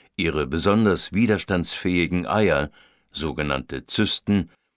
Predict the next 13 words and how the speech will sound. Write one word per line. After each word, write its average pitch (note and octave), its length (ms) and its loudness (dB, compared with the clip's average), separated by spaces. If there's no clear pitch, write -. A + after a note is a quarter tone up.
können B2 260 4
selbst G#2 380 2
jahrzehntelange G2 800 2
Trockenheit D2 640 -2
überstehen. C#2 760 -6
Die E2+ 160 0
Koppenbrügger A2 680 2
Fundstelle A#2 680 0
gibt A2 280 -4
es - 140 -2
heute D#2 260 -2
nicht C#2+ 300 -6
mehr. B1 300 -2